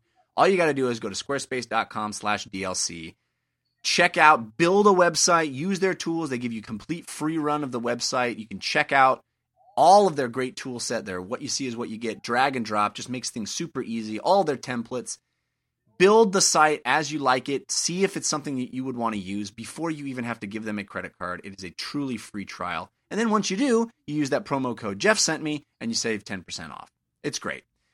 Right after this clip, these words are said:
Again, uh, squarespace dot com slash D L C, and the promo code is J E F F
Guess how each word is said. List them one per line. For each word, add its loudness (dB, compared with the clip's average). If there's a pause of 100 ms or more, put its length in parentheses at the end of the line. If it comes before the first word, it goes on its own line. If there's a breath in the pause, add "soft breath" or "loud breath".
(160)
Again, -2
uh, -2
squarespace -6
dot 2
com -6
slash -8
D -8
L -4
C, -4
and -8
the -8
promo -10
code -6
is -8
J -4
E -6
F -8
F -10